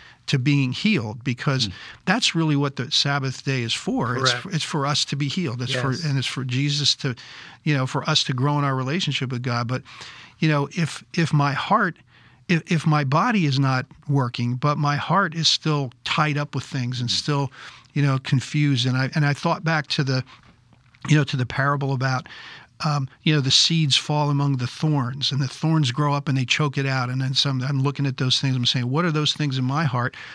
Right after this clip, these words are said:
Speaker 1: Well, they're the things that come up on Sunday that take me away from thoughts of the Lord or thoughts of family and recreation and healing. Um, those things that worry me, those things that trouble me. You know, is there one day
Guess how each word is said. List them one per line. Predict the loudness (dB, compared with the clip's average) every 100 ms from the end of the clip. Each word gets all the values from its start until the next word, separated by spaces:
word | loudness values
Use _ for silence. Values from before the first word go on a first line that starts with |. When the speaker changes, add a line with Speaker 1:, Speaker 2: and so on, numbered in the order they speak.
| -2
Speaker 1:
Well, | 0 2
they're | 2
the | 0
things | 0 0 0
that | -2
come | -2
up | -2 -2
on | -2
Sunday | 0 0 0 0
that | -2 -4
take | -4 -2 -2
me | -2
away | 0 -2
from | -4 -4 -4
thoughts | -4 -4 -4
of | -4
the | -4
Lord | -2 -2 0
or | -2
thoughts | -2 -2 -2 -4
of |
family | -2 -2 0 0 -2
and | -2 -4 -10 -8
recreation | -2 0 2 2 2 0 0
and | 0 0
healing. | 0 2 2 0 -4 -10 -20 -20 -12 -4
Um, | -2 0
those | 0 2 2
things | 2 2
that | 2
worry | 2 2 4
me, | 2 0
those | -2 0
things | 0 -2
that | -2
trouble | -2 -2 0
me. | -2 -4
You | -2
know, | 0
is | 2 2
there | 2
one | 2 2 4
day | 2 0 -2 -8